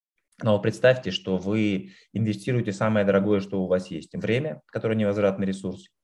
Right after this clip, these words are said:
ну и здоровье. И если вы выбираете тренера, который менее опытный, не может с вами ра-, не может с вами работать,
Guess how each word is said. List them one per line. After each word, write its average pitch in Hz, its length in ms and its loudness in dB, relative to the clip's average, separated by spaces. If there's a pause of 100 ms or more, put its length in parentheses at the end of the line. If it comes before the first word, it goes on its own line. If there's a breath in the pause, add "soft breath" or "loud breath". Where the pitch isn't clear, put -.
ну 135 80 -2
и 110 40 0
здоровье. 95 520 2 (760 loud breath)
И 98 60 -6
если 104 480 0
вы 110 160 0
выбираете 101 960 2 (520 soft breath)
тренера, 98 360 0
который 92 680 0 (260)
менее 123 420 2
опытный, 95 460 0
не 92 100 -2
может 95 220 4
с - 60 -10
вами 90 180 0
ра-, 87 140 0
не 90 240 -6
может 87 200 2
с - 40 -8
вами 85 160 -2
работать, 82 420 -4